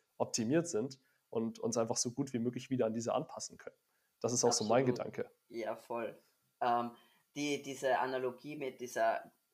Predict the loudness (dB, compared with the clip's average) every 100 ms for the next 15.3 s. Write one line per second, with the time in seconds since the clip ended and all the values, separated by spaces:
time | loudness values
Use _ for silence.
0 | -8 -4 -2 -4 -6 -16 _ _ _ _
1 | -4 -4 -4 -8 -2 -2 -2 -4 -4 -2
2 | 0 0 -2 -4 -6 -8 -6 -4 -2 -2
3 | -4 -8 _ -6 -2 0 0 0 -4 -4
4 | 0 0 -2 -16 _ 0 2 2 -2 -6
5 | -8 -8 -8 -6 -6 -6 -8 -8 -6 -6
6 | -8 -8 -8 -8 -16 _ _ -4 0 0
7 | 0 0 0 0 -4 -4 -4 -2 -2 0
8 | 0 0 -2 -6 -6 -4 -6 -8 -8 -8
9 | -8 -4 -4 -4 -6 -4 -4 -2 -2 0
10 | 2 2 4 4 2 0 -10 -20 -20 _
11 | -4 2 2 2 -4 -6 -6 0 0 0
12 | 0 0 0 -2 -12 _ _ -2 0 -4
13 | -8 -2 0 4 4 4 2 0 -2 -4
14 | -4 -4 -4 -8 -12 -10 -12 -8 -8 -2
15 | -2 -2